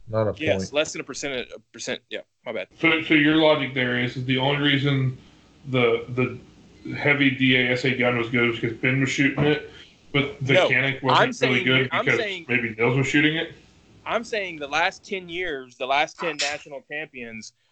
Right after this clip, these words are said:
Speaker 2: were the two guys that were the best shooters that day. Nine of those were Ben, and one of those was Alex. Um, I, I just, I, that's all I'm saying. I mean, I think, I think you're saying because it,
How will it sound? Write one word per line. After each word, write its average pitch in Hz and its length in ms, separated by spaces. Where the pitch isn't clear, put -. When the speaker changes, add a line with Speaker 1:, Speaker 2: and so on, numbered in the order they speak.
Speaker 2:
were 127 200
the 123 100
two 156 220
guys 131 420
that - 220
were 123 60
the 117 80
best 120 300
shooters 117 400
that 110 220
day. 107 280
Nine 151 260
of 156 100
those 139 220
were 120 140
Ben, 127 400
and 113 120
one 135 160
of 127 80
those 117 180
was 107 120
Alex. 110 480
Um, 113 320
I, - 380
I 147 100
just, 147 220
I, 135 160
that's - 160
all 156 120
I'm 113 100
saying. 127 240
I 113 60
mean, 117 240
I 147 120
think, 196 260
I 156 80
think 208 180
you're 175 120
saying 175 260
because 151 260
it, 139 140